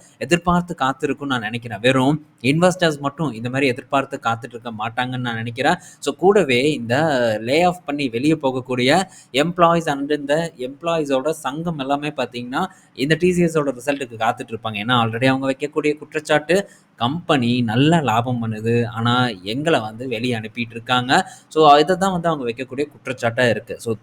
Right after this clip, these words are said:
திரும்ப அவங்க லாபத்தை மட்டும் அதிகரிச்சு காட்டுனாங்கன்னா, இதை ஒரு காரணமா காட்டி,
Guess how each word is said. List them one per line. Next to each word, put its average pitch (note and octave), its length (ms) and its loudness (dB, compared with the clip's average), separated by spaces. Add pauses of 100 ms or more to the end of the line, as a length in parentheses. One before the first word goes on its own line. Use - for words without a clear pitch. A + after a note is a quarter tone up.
திரும்ப E3 340 2
அவங்க D3 480 2
லாபத்தை C#3+ 420 2
மட்டும் B2 260 0
அதிகரிச்சு B2+ 540 -2
காட்டுனாங்கன்னா, A#2+ 720 -2 (260)
இதை C#3 220 4
ஒரு F3+ 200 4
காரணமா B2+ 500 -2
காட்டி, B2 460 -4